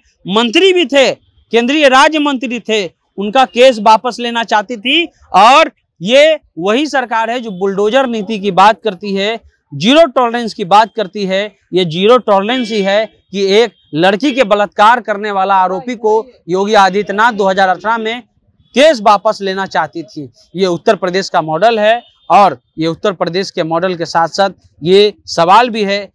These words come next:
कि देखिए कि उत्तर प्रदेश में कैसे कानून व्यवस्था चलाया जा रहा है, कैसे चिन्मयानंद पर जो केस था उसको योगी आदित्यनाथ हटाना चाहते थे, लेकिन हाई कोर्ट और जो वहाँ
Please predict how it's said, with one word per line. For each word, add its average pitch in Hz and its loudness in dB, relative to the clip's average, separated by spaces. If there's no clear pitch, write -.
कि 160 -8
देखिए 165 -6
कि 185 -10
उत्तर 185 -2
प्रदेश 165 -6
में 175 -8
कैसे 170 -2
कानून 180 0
व्यवस्था 175 -2
चलाया 175 2
जा 165 0
रहा 160 0
है, 143 -4
कैसे 220 0
चिन्मयानंद 240 -2
पर 233 0
जो 202 2
केस 269 -2
था 233 4
उसको 262 -2
योगी 226 -2
आदित्यनाथ 226 0
हटाना 302 4
चाहते 277 0
थे, 196 -8
लेकिन 196 -6
हाई 233 4
कोर्ट 247 0
और 233 2
जो 208 2
वहाँ 214 0